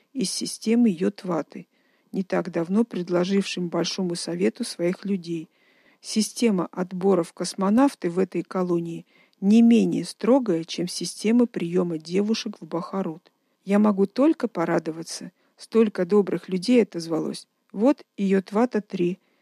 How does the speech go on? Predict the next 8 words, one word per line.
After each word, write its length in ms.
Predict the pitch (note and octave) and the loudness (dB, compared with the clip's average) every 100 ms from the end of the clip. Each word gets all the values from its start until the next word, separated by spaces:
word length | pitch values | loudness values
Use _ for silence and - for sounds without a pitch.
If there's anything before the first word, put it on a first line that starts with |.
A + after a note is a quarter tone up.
| _ - | _ -6
Несмотря 560 | F#3 - F#3+ F#3 G3 | -4 0 -2 0 0
на 140 | F#3+ F#3+ | 0 0
близость 440 | G3 G3 E3+ F3 | 0 0 -2 -8
перевалочной 720 | - F#3+ F#3 F#3+ F3 - F3+ | -8 -2 0 2 0 -4 -6
базы 360 | E3+ F3+ E3+ E3 | -4 -2 -2 -4
космических 720 | - E3+ - E3+ - - - | -8 -10 -8 -8 -8 -10 -14
Хара, 360 | - G#3 A3+ E3+ _ _ _ _ | -6 -2 -2 -2 _ _ _ _
предоставила 880 | - E3+ D#3 D#3+ - - G#3 A3+ G#3+ | -10 -6 -4 -6 -6 -2 0 2 0